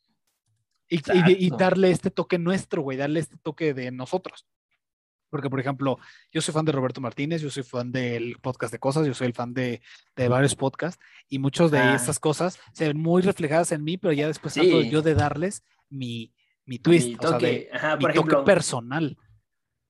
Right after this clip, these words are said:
Speaker 2: yo soy fan de, de Café Infinito, güey, de Late, de Weshingo, de Aterion, güey, y en mis, y en mis videos se ven referentes a ello, güey. O sea, no es que lo haga igual,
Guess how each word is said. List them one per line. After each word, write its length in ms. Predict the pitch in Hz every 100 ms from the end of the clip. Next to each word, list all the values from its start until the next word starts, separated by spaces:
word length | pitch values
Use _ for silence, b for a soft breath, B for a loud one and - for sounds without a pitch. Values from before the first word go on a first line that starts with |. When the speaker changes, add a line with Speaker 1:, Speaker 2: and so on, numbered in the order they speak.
| _
Speaker 2:
yo 120 | 214
soy 160 | 151 170
fan 220 | 165 170
de, 160 | 151 139
de 100 | 123
Café 200 | 127 143
Infinito, 720 | 135 139 127 147 147 160 156
güey, 240 | 147 147
de 80 | 135
Late, 280 | 120 127 127
de 100 | 127
Weshingo, 420 | 113 110 139 135
de 160 | 127 120
Aterion, 420 | 110 123 131 135
güey, 160 | 131 123
y 60 |
en 80 | 147
mis, 180 | 139 135
y 80 | -
en 80 | 143
mis 120 | 143
videos 300 | 139 139 175
se 80 | 165
ven 160 | 143 156
referentes 640 | 170 131 127 160 165 165
a 140 | 127
ello, 240 | 156 165 131
güey. 140 | 123
O 40 | 123
sea, 100 | 143
no 60 |
es 80 | 170
que 160 | - 196
lo 100 | 156
haga 140 | 160
igual, 340 | 165 147 339